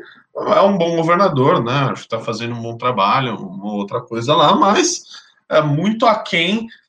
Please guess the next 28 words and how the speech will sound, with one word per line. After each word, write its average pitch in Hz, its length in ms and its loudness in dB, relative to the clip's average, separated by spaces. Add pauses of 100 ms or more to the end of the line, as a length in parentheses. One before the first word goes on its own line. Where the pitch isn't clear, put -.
(360)
né, 123 420 0 (120)
pra 123 200 0
pleitear 156 500 2
uma 170 160 -4
candidatura 196 500 -2
presidencial. 214 960 -2 (880)
Muito 131 240 -6
aquém 151 240 -4
pra 151 140 -8
candidatura 151 640 -6
presidencial, 151 640 0
ainda 202 160 0
mais 185 200 4
um 202 120 0
partido 190 540 0 (360)
em 180 100 -6
que 220 120 -6
o 190 100 -4
Dória 143 400 6
provavelmente 147 680 -6
tem 180 100 -14
mais 151 220 -8
poder 147 320 -10
do 147 100 -12
que 156 140 -14
ele 143 180 -2
lá 165 160 2
dentro. 123 400 -8